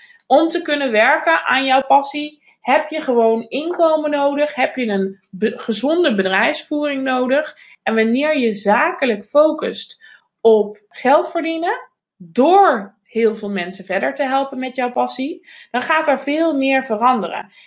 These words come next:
En dan sta je versteld van de mogelijkheden die er zijn om jouw persoonlijke missie ook door je bedrijf heen te realiseren.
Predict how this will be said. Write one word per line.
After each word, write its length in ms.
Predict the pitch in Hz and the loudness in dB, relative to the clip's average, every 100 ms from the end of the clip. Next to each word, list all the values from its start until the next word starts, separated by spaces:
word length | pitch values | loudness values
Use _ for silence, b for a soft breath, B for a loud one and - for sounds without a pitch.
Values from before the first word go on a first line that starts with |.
| b | b
En 120 | 226 | -2
dan 100 | 240 | -2
sta 220 | 240 269 247 | 0 2 2
je 140 | 240 | 0
versteld 640 | 208 208 - 285 359 381 | -4 -8 0 4 4 2
van 120 | 320 | -2
de 60 | 294 | -4
mogelijkheden 640 | 262 262 269 254 247 240 208 | -2 -2 -2 -4 -4 -2 -2
die 140 | 220 | -2
er 80 | 220 | -2
zijn 240 | 214 202 | 0 0
om 120 | 196 | 0
jouw 200 | 202 196 | 0 0
persoonlijke 500 | 202 202 202 196 196 | 0 -6 -4 -4 -4
missie 400 | 196 190 196 208 | -6 -6 -8 -8
ook 260 | 185 185 190 | -6 -6 -4
door 200 | 208 247 | 0 2
je 100 | 226 | 0
bedrijf 380 | 202 190 185 190 | 0 0 -2 -4
heen 220 | 180 180 | -8 -8
te 120 | 180 | -8
realiseren. 840 | 175 170 170 175 220 226 214 - | -8 -6 -8 -6 -2 0 0 -6